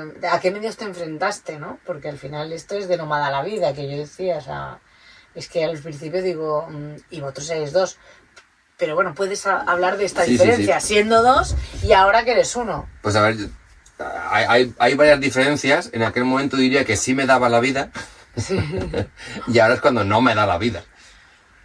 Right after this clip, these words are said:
Speaker 2: Em,
Speaker 1: O sea, que la diferencia de ser dos a uno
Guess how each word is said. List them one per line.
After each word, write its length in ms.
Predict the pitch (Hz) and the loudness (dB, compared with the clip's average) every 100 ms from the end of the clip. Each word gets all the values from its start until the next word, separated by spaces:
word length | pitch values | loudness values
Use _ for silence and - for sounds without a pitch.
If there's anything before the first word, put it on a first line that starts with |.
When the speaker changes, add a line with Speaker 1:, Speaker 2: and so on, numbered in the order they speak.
| _ _ - _ _ _ | _ _ -20 _ _ _
Speaker 2:
Em, 720 | 127 120 120 120 113 110 110 | 2 4 6 4 2 0 -2
Speaker 1:
O 40 | 104 | -2
sea, 100 | 101 | -4
que 60 | |
la 60 | - | -4
diferencia 460 | 151 147 151 151 175 | -6 -8 -6 0 2
de 80 | 175 | 2
ser 200 | 180 165 | 0 2
dos 200 | 180 170 | 2 2
a 100 | 156 | -2
uno 280 | 160 196 | -2 -6